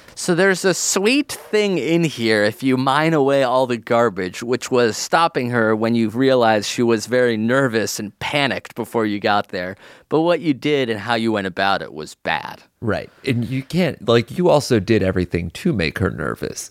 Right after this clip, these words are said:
Speaker 2: So then you,
Speaker 1: Right.
Speaker 2: you can't be like, "Oh, this is awful. You're nervous." <laughs>
Speaker 1: Was it the ultimatum I texted on my way over that didn't help the situation?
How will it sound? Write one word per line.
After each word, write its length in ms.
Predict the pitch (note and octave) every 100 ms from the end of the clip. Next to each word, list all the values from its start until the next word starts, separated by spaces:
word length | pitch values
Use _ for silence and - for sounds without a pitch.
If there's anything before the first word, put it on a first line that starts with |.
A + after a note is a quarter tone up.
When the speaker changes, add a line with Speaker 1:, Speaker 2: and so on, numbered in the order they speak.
| -
Speaker 2:
So 220 | - B2
then 140 | A#2 D3
you, 60 |
Speaker 1:
Right. 160 | D3+ A#2+
Speaker 2:
you 140 | G#2+ D3
can't 160 | D3+
be 80 | A#2+
like, 180 | G#2 G2+
"Oh, 160 | - -
this 220 | - B2+ G#2
is 100 | F#2
awful. 340 | G2 F#2 F2 F#2
You're 200 | A2+ G2
nervous." 520 | G2+ F#2+ F2 - - - - - -
<laughs> 320 | A#3 F#3+ - - - - B2 - _ _ _ _ _ - F4+ D#4
Speaker 1:
Was 180 | - F3+
it 120 | A3
the 140 | A3+ F3
ultimatum 680 | D#3 G#3 A#3 F3 C#3 D#3 F3+
I 140 | F3
texted 560 | - F#3 - - G3 D#3
on 160 | C#3+
my 180 | C#3 B2
way 300 | A2 A#2 B2
over 340 | A2+ A#2 D3 C#3+
that 180 | A2+
didn't 200 | - A#2+
help 260 | A2+ A#2 B2
the 80 | C3+
situation? 720 | - C#3+ D3 C#3 C#3 D#3